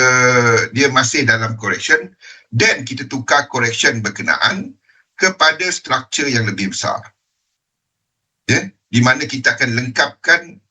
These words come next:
maksud saya lengkapkan macam ni. The whole thing ini lengkap. Satu, dua, tiga, empat dan lima.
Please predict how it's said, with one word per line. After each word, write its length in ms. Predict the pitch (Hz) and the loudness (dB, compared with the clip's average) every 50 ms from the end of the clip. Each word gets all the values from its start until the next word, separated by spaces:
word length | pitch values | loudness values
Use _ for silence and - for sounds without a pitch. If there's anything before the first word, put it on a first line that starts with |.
| _ _ _ _ _ _ - | _ _ _ _ _ _ -6
maksud 240 | 110 113 120 110 | -6 -4 -4 0
saya 240 | - 131 151 165 156 | 0 0 0 0 -4
lengkapkan 480 | 139 123 117 - - - - 135 110 98 | -4 -4 -4 -4 -6 -4 -4 -2 -2 0
macam 240 | 98 98 - 127 123 | -2 -2 -2 -4 -4
ni. 160 | - 104 - _ _ _ _ _ _ _ _ _ _ _ _ 113 | -6 -8 -10 _ _ _ _ _ _ _ _ _ _ _ _ 2
The 80 | 117 | 2
whole 240 | 110 127 143 139 - | 4 4 2 0 0
thing 220 | - 156 147 147 123 | 0 -2 -2 -2 -2
ini 220 | 120 135 147 180 160 | -2 -2 0 0 0
lengkap. 320 | 131 120 113 110 - - - _ _ _ _ _ _ _ _ _ _ _ _ _ _ _ _ _ _ _ _ _ _ _ _ _ _ _ _ _ _ _ | 0 0 0 0 -2 -2 -6 _ _ _ _ _ _ _ _ _ _ _ _ _ _ _ _ _ _ _ _ _ _ _ _ _ _ _ _ _ _ _
Satu, 720 | - - - - - - - 135 151 175 190 196 190 - _ _ _ _ | -2 0 0 0 0 -2 -2 -2 0 0 -2 -4 -6 -8 _ _ _ _
dua, 460 | 101 110 113 120 131 139 143 139 139 - - | 2 4 4 6 6 6 6 6 4 2 -2
tiga, 640 | 107 113 110 101 117 139 151 160 165 175 165 - - _ _ - | -4 -4 -2 0 0 0 0 0 -2 -4 -6 -8 -12 _ _ -4
empat 560 | 127 127 127 113 - - 233 - - - _ | -2 -2 -2 0 0 0 0 0 0 -4 _
dan 180 | 92 98 98 90 82 | -8 -8 -8 -8 -10
lima. 480 | 80 78 80 82 - 92 104 101 98 | -12 -12 -10 -10 -10 -10 -12 -14 -18